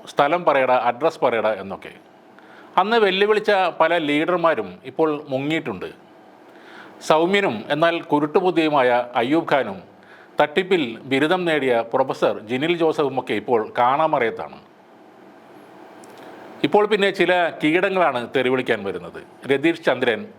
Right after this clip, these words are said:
കബീർ കുരിക്കൽ, മുസ്തഫ തുരുത്തി, രേഷ്മ രാജൻ, നസ്രത്ത്, റഷീദ നാസർ, മുംതാസ്, ഉണ്ണിമായ, സുനിത അനിൽ, സക്കീർ ഹുസൈൻ, ഷൈനി എബ്രഹാം, അങ്ങനെ ഒട്ടേറെ പേരുണ്ട്. ഇപ്പോൾ പലർക്കും ഇത്തിരി ആവേശം കുറവാണ്.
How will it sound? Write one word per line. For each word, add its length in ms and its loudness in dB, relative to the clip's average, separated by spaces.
കബീർ 300 2
കുരിക്കൽ, 520 -2
മുസ്തഫ 400 0
തുരുത്തി, 440 -2
രേഷ്മ 460 2
രാജൻ, 440 0
നസ്രത്ത്, 520 0
റഷീദ 320 2
നാസർ, 500 -2
മുംതാസ്, 580 0
ഉണ്ണിമായ, 640 0
സുനിത 300 2
അനിൽ, 440 -2
സക്കീർ 340 0
ഹുസൈൻ, 420 -2
ഷൈനി 340 2
എബ്രഹാം, 400 -2
അങ്ങനെ 240 0
ഒട്ടേറെ 400 0
പേരുണ്ട്. 340 -4
ഇപ്പോൾ 180 2
പലർക്കും 460 2
ഇത്തിരി 220 2
ആവേശം 600 2
കുറവാണ്. 500 0